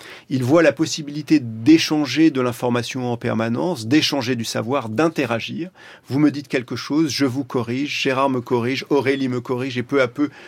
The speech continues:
collectivement, nous arrivons à nous corriger nous-mêmes et à construire entre nous quatre, euh, premier réseau, avec les auditeurs ou autres, une conscience universelle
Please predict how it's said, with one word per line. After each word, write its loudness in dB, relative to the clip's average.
collectivement, 4
nous -2
arrivons 0
à 0
nous -2
corriger 0
nous-mêmes 0
et 4
à 4
construire 0
entre 0
nous -2
quatre, -4
euh, -2
premier 0
réseau, 2
avec -2
les 0
auditeurs -2
ou 0
autres, 2
une 2
conscience -2
universelle 0